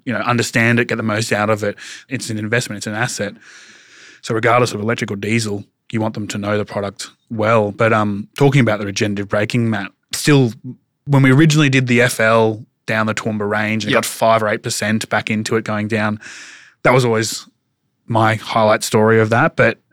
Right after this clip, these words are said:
Speaker 1: going up Cunningham's Gap and coming down Cunningham's
Speaker 2: Oh,
Speaker 1: Gap.
Speaker 2: that forty-four tonnes in the F M, yes.
Speaker 1: Yeah, yeah, forty-four tonnes going down Cunningham's Gap, and all of a sudden you're like, "I'm making fuel."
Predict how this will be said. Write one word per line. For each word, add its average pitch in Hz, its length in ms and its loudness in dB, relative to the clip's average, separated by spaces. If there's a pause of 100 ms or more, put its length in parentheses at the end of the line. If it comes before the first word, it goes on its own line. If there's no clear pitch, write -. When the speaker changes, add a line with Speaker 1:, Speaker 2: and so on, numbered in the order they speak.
Speaker 1:
going 127 180 4
up 117 80 -2
Cunningham's 113 460 -2
Gap 120 240 0
and 123 100 -2
coming 113 300 -2
down 110 480 0 (120)
Cunningham's 120 340 4
Speaker 2:
Oh, 113 80 4
Speaker 1:
Gap. 113 80 2
Speaker 2:
that - 40 -4
forty-four 131 500 0
tonnes 123 240 -2
in 117 80 -8
the 113 120 -4
F 113 120 -8
M, 113 200 -6
yes. 120 220 -2
Speaker 1:
Yeah, 156 300 4
yeah, 139 180 2
forty-four 147 340 0
tonnes 123 400 0
going 123 260 2
down 117 320 0
Cunningham's 117 300 -4
Gap, 120 180 0
and 120 60 -2
all 113 60 0
of 113 40 -4
a 117 40 -2
sudden 113 260 0
you're 110 80 -2
like, 107 120 -8
"I'm 120 140 -4
making 123 340 0
fuel." 120 420 0